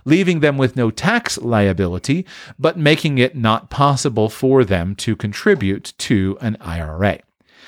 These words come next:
Now, is there a solution? Yes, there is a solution. And I'm gonna give you three solutions, one of which you have mentioned. Let's start with that one, which is your worst solution.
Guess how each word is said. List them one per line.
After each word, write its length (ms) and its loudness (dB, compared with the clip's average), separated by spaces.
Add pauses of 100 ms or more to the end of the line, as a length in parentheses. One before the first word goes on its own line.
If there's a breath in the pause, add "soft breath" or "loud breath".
(220 loud breath)
Now, 240 -4
is 220 4
there 140 4
a 40 -2
solution? 540 0 (760)
Yes, 480 -2 (380)
there 220 4
is 120 2
a 80 0
solution. 560 0 (640)
And 100 4
I'm 60 4
gonna 140 2
give 240 2
you 260 2
three 320 0
solutions, 640 -6 (360 loud breath)
one 200 2
of 100 0
which 220 2
you 120 2
have 200 -2
mentioned. 500 -2
Let's 160 0
start 220 0
with 140 -4
that 200 0
one, 160 -6
which 140 -4
is 160 -2
your 180 2
worst 380 0
solution. 640 -8